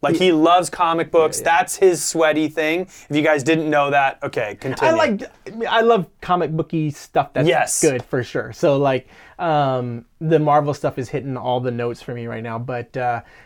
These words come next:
Speaker 2: back in two thousand fifteen, The Force Awakens was, like, the number one thing. I was like, I could not wait
Speaker 1: Yeah, yeah,
Speaker 2: for The
Speaker 1: yeah.
Speaker 2: Force Awakens. I was like, w-, my, my buddies and I were just talking about this today. We, we brought up a picture of us from the Al Cap when we, we went to go watch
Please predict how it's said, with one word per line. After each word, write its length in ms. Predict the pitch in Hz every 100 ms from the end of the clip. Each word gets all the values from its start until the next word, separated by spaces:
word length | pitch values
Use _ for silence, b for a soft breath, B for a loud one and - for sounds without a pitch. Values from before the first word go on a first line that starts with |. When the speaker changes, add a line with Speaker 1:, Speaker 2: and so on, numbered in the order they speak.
| b b b _ _ _ _ _ - -
Speaker 2:
back 320 | 170 185 -
in 200 | 180 165
two 100 | 180
thousand 260 | 170 156 156
fifteen, 560 | 165 - 185 185 196 - _ _ _ _ -
The 120 | 160
Force 260 | - 165 160
Awakens 360 | 151 151 139
was, 220 | 135 139 127
like, 220 | 123 120
the 100 | 123
number 280 | 123 117 113
one 160 | 113
thing. 120 | 113
I 60 | 131
was 80 | 120
like, 160 | 117
I 40 | -
could 260 | - 165
not 320 | 160 156 139 139
wait 300 | 135 117 131
Speaker 1:
Yeah, 260 | 143 139
yeah, 100 | 131
Speaker 2:
for 60 | 160
The 60 | 147
Speaker 1:
yeah. 60 | 151
Speaker 2:
Force 200 | 135 139
Awakens. 420 | 127 120 123 127
I 120 | 147
was 260 | 139 131 139
like, 240 | 123 120 B B B _ -
w-, 180 | 147 - 110 113 -
my, 260 | 165 160 147
my 200 | 147 139
buddies 220 | 147 147
and 80 | 139
I 60 | 131
were 80 | 120
just 200 | 156 151
talking 220 | 151 143
about 160 | 127 127
this 120 | 120
today. 440 | 135 131 123 120 b b
We, 60 | 139
we 260 | 131 160 139
brought 160 | 135
up 60 | 131
a 40 |
picture 300 | 131 135 135
of 80 | 127
us 120 | 127
from 180 | - 127
the 120 | 120 135
Al 120 | 131
Cap 320 | - 127 -
when 200 | 127 123
we, 40 | 127
we 180 | 139
went 180 | 123 131
to 60 | 131
go 80 | 127
watch 220 | 123